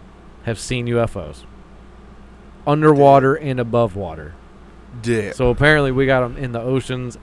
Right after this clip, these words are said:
Speaker 1: and out from fucking space, dude.
Speaker 2: Interesting.
Speaker 1: Which is crazy 'cause we don't know shit
Speaker 2: Nothing.
Speaker 1: about our oceans, bro.
Speaker 2: Nope.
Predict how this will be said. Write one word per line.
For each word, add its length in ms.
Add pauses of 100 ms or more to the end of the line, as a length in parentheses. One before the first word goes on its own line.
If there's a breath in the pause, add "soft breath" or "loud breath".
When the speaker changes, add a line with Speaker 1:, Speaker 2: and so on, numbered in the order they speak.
Speaker 1:
and 220
out 220 (260)
from 220
fucking 340
space, 360
dude. 420 (680)
Speaker 2:
Interesting. 680
Speaker 1:
Which 200
is 120
crazy 420
'cause 240
we 160
don't 140
know 100
shit 1400
Speaker 2:
Nothing. 400 (140)
Speaker 1:
about 340
our 220
oceans, 380
bro. 320 (120)
Speaker 2:
Nope. 240